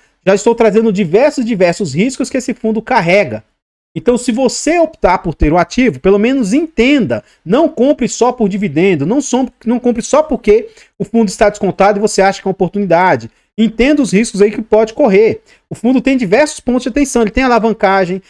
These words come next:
liquidez baixa, ele está descontado, ele vai ter concentração, que eu vou mostrar já já pra vocês, tem risco de ter queda de rendimento,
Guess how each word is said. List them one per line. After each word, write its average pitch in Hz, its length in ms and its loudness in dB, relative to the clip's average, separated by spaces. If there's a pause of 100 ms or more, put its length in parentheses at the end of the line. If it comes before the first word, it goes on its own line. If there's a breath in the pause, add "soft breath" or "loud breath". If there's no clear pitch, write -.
(160 soft breath)
liquidez 226 640 2
baixa, 175 480 -2 (260)
ele 226 160 2
está 262 340 0
descontado, 185 840 -2 (240)
ele 240 240 2
vai 220 140 2
ter 285 260 0
concentração, 233 680 0
que 226 80 -2
eu 196 40 4
vou 190 80 2
mostrar 175 380 0
já 220 220 2
já 175 180 0
pra 160 120 -8
vocês, 185 540 -4 (260 soft breath)
tem 262 160 2
risco 247 360 2
de 226 160 -4
ter 220 140 2
queda 220 360 2
de 190 140 0
rendimento, 190 800 0